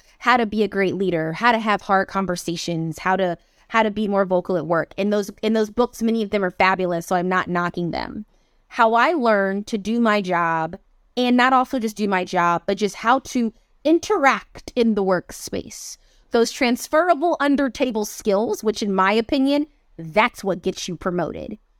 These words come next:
We can teach anyone how to do the actual job. I need you to understand how to navigate this space, is 'cause I was always around people who I could learn from. Every company that I've been at, every internship that I've been at,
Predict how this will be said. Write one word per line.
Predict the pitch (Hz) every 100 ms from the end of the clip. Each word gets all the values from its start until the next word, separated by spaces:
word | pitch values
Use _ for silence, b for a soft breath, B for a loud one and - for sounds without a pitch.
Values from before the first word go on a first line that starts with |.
| _ _
We | 214 311
can | 254
teach | - 185 - -
anyone | 269 226 180 175
how | 170
to | 165
do | 170 202 190
the | 175
actual | 151 202 - 175 160
job. | 156 180 - - - - _ _
I | 214
need | 254 226 -
you | 254
to | 254 -
understand | 208 190 185 190 185
how | 190
to | 180
navigate | 180 175 160 165 147
this | 139 -
space, | - 156 269 - - _ _ _ _ -
is | 226
'cause | 226
I | 247
was | 226 -
always | 262 330 381 330
around | 285 240 277 320 311
people | - 208 170 160 156 202 - _ _ _ _ _ _ -
who | 240
I | 170 151
could | 214
learn | 202 240 254
from. | - 202 - 208 _ _ _ -
Every | 262 294 349
company | 359 339 349 311
that | 285
I've | 269 208
been | 214
at, | 202 190 -
every | 240 254 311
internship | 285 311 311 285 262 254 233
that | 226
I've | 208 190
been | 180 202
at, | 185 175 165